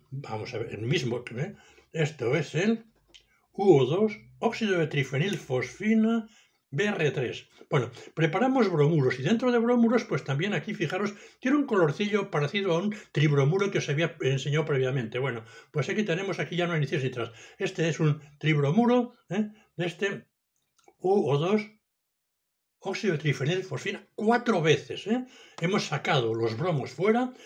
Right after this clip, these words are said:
¿eh? Y queda el bromo enganchado como tribromuro y dentro el dioxo y luego cuatro ligandos y demás. Bueno, a ver. Este otro dice U O dos,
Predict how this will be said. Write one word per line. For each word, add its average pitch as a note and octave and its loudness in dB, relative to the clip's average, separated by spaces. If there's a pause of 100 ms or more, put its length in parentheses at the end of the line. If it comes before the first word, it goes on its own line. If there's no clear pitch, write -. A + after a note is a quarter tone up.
(200)
¿eh? A3 -2 (200)
Y A#2+ -2
queda E3 -2
el D#3 2
bromo D3 2
enganchado B2 0
como - -4
tribromuro G3+ 2
y C3+ -2
dentro G3+ 0 (580)
el C#3+ 4
dioxo G#3+ 0 (140)
y C3+ 0
luego F#3 0
cuatro D3 2
ligandos D3 -2
y C3+ -6
demás. G#2+ -8 (340)
Bueno, F#2+ 0
a B2+ 0
ver. C3 -4 (680)
Este G#3 2
otro G#3+ 0
dice F3 -2
U F3+ 0
O D#3 2
dos, F#3 -2